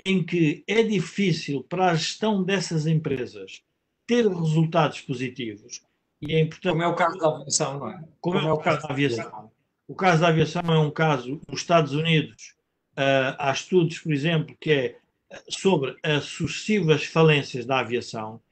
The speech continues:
Speaker 1: e a pergunta é: porquê é que as empresas de aviação vão à falência? As empresas de aviação vão à falência porque, eh, primeiro,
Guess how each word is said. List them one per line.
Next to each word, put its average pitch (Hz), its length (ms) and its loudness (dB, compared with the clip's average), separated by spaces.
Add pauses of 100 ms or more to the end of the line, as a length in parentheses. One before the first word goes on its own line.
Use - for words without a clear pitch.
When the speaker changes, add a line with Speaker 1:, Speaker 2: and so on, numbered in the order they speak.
(320)
Speaker 1:
e 202 140 4
a 180 80 4
pergunta 185 460 4
é: 156 160 0
porquê 190 300 -4
é 240 60 2
que 226 120 -4
as 170 120 -2
empresas 165 540 2
de 165 80 2
aviação 156 720 0 (720)
vão 160 320 4
à 139 80 6
falência? 95 640 -10 (560)
As 151 140 -6
empresas 196 380 0
de 165 60 2
aviação 151 560 0
vão 147 140 0
à 160 100 4
falência 127 680 -4 (380)
porque, 190 440 0 (160)
eh, 143 500 0
primeiro, 151 540 2